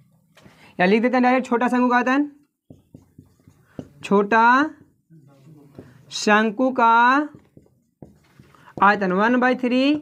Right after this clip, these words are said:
पाई आर स्क्वायर, और यहाँ पे देखिए स्क्वायर जो है, आर जो है दूसरा है, तो आर टू का स्क्वायर और एच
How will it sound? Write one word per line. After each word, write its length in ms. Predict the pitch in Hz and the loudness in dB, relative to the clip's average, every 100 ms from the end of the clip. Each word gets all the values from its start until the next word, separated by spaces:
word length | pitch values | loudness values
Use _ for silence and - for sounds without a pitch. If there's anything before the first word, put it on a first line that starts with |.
| - - - - - | -8 -20 -20 -10 0
पाई 260 | 208 240 240 | 2 4 2
आर 220 | 247 240 | 0 -2
स्क्वायर, 520 | - 233 247 277 302 - _ _ - | -2 0 2 2 0 -8 _ _ -6
और 180 | 190 - 233 | -6 -2 2
यहाँ 200 | 254 262 | 2 2
पे 100 | 240 | 0
देखिए 280 | 214 220 | 0 0
स्क्वायर 320 | 214 240 247 269 | 0 2 2 4
जो 100 | 262 | 2
है, 200 | 277 277 | 2 0
आर 300 | 226 233 240 | 4 4 4
जो 180 | 208 214 | 0 2
है 300 | 254 294 277 - | 2 0 -4 -8
दूसरा 320 | 185 226 285 262 | -8 0 2 2
है, 280 | 165 123 - _ _ _ _ - | 2 -6 -16 _ _ _ _ -2
तो 60 | |
आर 200 | - 202 | 4 4
टू 160 | 214 262 | 4 2
का 120 | 269 | 2
स्क्वायर 340 | 262 277 302 339 _ - - | 2 2 2 0 _ -20 -4
और 200 | 185 214 - - | -2 -2 -4 0
एच 500 | 240 277 - - | 2 4 0 -6